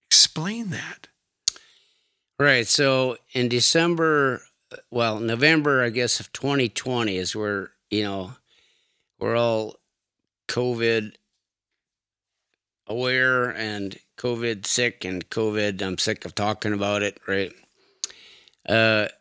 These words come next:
Speaker 2: I ran across this news story which said that the, uh, Department of Health and Welfare had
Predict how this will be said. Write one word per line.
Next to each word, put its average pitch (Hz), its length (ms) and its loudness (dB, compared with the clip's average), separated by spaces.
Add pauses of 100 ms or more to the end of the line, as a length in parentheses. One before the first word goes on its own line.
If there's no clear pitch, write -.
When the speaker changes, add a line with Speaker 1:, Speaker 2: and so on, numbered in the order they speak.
(120)
Speaker 2:
I 101 120 2
ran 117 240 2
across 117 400 2
this 110 240 0
news 151 260 4
story 110 320 0
which 104 160 0
said 120 240 2
that 107 260 0
the, 101 340 0 (120)
uh, 101 180 -2
Department 110 560 0
of 90 80 -8
Health 113 340 -2
and 101 120 -4
Welfare 110 600 0
had 104 360 -4